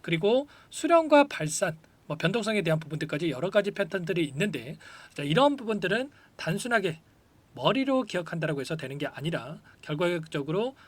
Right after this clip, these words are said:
경험이 쌓여야 실전에서 적용해서 수익으로 만들어낼 수가 있겠죠. 자, 이 모든 내용들을 정리해 놓은 이 자료 여러분들께 전부 공유를 해 드릴 거고요. 자, 중요한 것은 이 마지막에 있습니다.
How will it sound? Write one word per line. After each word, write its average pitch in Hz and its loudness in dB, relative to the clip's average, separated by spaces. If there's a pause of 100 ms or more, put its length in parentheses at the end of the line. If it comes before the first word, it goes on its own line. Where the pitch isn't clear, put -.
(220)
경험이 240 -2
쌓여야 170 0
실전에서 262 -2
적용해서 139 -8
수익으로 175 -4
만들어낼 151 -4
수가 139 -8
있겠죠. - -10 (260)
자, - -14
이 233 4 (120)
모든 165 -4
내용들을 220 0 (340)
정리해 233 -4
놓은 170 -2 (140)
이 165 -4
자료 147 -4
여러분들께 139 -6
전부 147 -8
공유를 151 -6
해 202 -2
드릴 147 -6
거고요. 175 -4 (340)
자, 143 -4
중요한 302 4
것은 160 -4
이 165 -2
마지막에 220 -2
있습니다. 123 -10